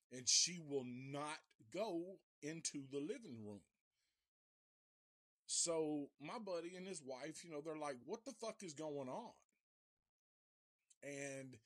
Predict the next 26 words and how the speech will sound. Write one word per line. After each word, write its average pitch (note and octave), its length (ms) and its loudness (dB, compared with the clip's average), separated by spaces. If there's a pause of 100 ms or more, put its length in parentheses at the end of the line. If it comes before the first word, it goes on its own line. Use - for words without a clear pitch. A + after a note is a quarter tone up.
(560)
she - 240 6
tell, G#3 360 2 (200)
she, G3+ 440 2 (520)
the C#3+ 60 0
daughter F3+ 300 2
proceeds E3+ 580 -2
to F3 160 -4
tell E3 120 0
my F3 120 -6 (100)
buddy C#3+ 320 0 (120)
that C3+ 220 0 (1120)
they C#3+ 140 4
were E3+ 80 4
sitting C4 280 6
around, G#3+ 600 -2 (240)
they C3+ 80 -4
were C3+ 140 0
watching D3+ 420 -2
a F#3 40 -2
horror E3 380 2
movie, C3+ 520 -2 (640)
<laughs> - 800 -2 (240)
and C#3+ 320 -2 (580)
decided G#3 840 4
to C#3 160 2 (760)
play D#3 460 0